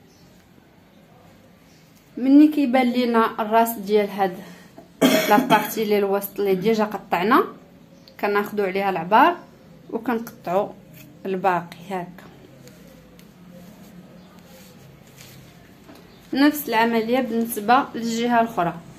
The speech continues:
دائما لابارتي الوسطانيه هي اللي كنشدوا بها العبار ديال لاكوب كامله، اذا هي اللي خاصها تكون قاده، حيتاش هي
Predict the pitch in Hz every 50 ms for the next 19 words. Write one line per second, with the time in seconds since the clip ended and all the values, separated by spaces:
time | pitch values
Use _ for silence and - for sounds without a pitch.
0 | - - - - - - - - - - - - - - - - - - - -
1 | - - - - - - - 180 202 208 196 - 220 214 214 220 226 254 285 302
2 | 311 302 - - - - - - - - - - - - - - - - - -
3 | 208 208 202 - 214 214 - - 247 233 226 233 - - - 226 220 226 233 240
4 | 247 262 269 269 247 247 240 247 247 262 262 277 269 - 247 226 233 - 196 190
5 | 190 226 208 226 233 226 226 214 196 170 202 208 247 254 247 214 202 208 208 208
6 | 208 208 214 - - 254 247 - - - 262 254 262 240 214 196 170 170 - -
7 | - - - - - - - - - - - - - - - - - - - -
8 | - - 202 196 226 240 240 233 240 233 233 240 254 262 262 - 247 233 - -
9 | 233 208 202 - - - 254 262 254 240 - - 214 202 185 - - - - -
10 | - - - - - 208 208 - - 202 202 220 233 254 262